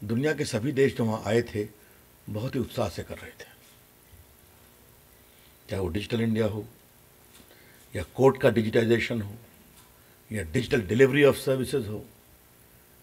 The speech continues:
या डेटा पर भारत की क्या सोच है, तो पूरी दुनिया भारत को बहुत ही सम्मान से देखती है। और अभी जो मेरे बारे में परिचय में बताया गया,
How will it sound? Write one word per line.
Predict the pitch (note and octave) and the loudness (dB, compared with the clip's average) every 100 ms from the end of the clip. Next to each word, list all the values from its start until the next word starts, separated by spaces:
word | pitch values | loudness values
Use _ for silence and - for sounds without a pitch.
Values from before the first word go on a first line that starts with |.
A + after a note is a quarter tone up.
| - | -6
या | G#2+ | -4
डेटा | F2 C#3 C#3+ D3 | 2 4 6 6
पर | D3 | 4
भारत | A2 C3+ C3 | 2 2 0
की | B2+ | 0
क्या | C#3 | 0
सोच | A2 C3 - | 2 0 -2
है, | A#2 C3+ - - - - - - - - - - - - - - - - - - - - | -10 -12 -20 -20 -20 -20 -20 -20 -20 -20 -20 -20 -20 -20 -20 -20 -20 -20 -20 -20 -16 -12
तो | |
पूरी | A#2 F#3 G3+ | -2 0 0
दुनिया | C3+ D#3 F#3+ G#3 | 0 2 6 6
भारत | C3+ C3 D#3+ | 4 0 -2
को | C#3+ | -2
बहुत | C3 D3 F3+ | -2 -2 -4
ही | |
सम्मान | - C3+ A2+ G#2+ | -2 0 2 0
से | - F2+ | -4 -8
देखती | E2 - - | -10 -14 -18
है। | - - - - - - - - - - - - - - - - - - - - - | -20 -20 -20 -20 -20 -20 -20 -20 -20 -20 -20 -20 -20 -20 -20 -20 -20 -20 -20 -16 -6
और | A#2+ | -4
अभी | B2 D3+ | 0 0
जो | D3 | 2
मेरे | C3+ C3+ D3 | 2 2 4
बारे | C#3+ D3+ | 2 2
में | D3 | 0
परिचय | B2 A#2+ D#3 | 0 0 0
में | D#3+ | -2
बताया | C3 A2+ C3 D#3 | -2 2 2 2
गया, | A#2 | 0